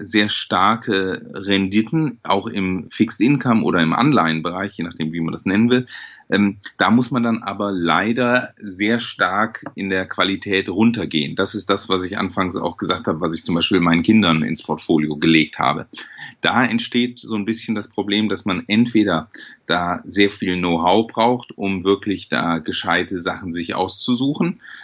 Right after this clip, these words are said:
oder teilweise braucht man leider auch, ähm, ordentliche Größenordnung. Es gibt einzelne Bonds, die für international, äh, institutionelle Anleger gedacht sind, wo es Mindeststückelungen gibt, die, äh, für Privatanleger sch-,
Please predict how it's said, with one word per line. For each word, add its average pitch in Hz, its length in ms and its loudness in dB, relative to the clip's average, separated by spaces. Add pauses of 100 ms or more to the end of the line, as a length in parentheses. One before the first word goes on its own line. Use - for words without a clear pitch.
(260)
oder 127 380 6
teilweise 101 420 -4
braucht 92 320 -8
man 90 140 -2
leider 87 360 0
auch, 82 280 -8
ähm, 87 420 -2
ordentliche 90 500 0
Größenordnung. 92 640 2
Es 78 100 -10
gibt 78 180 -6
einzelne 95 460 0
Bonds, 85 420 0
die 95 120 -6
für 87 420 2 (320)
international, 90 1120 0 (300)
äh, 95 40 -8 (220)
institutionelle 120 880 4
Anleger 90 420 -2
gedacht 78 400 -4
sind, 92 160 -4
wo 90 80 -4
es - 160 -8
Mindeststückelungen 98 880 0
gibt, 107 300 0
die, 95 220 2
äh, 90 180 2 (640)
für 87 280 2
Privatanleger 87 1200 2
sch-, - 260 -4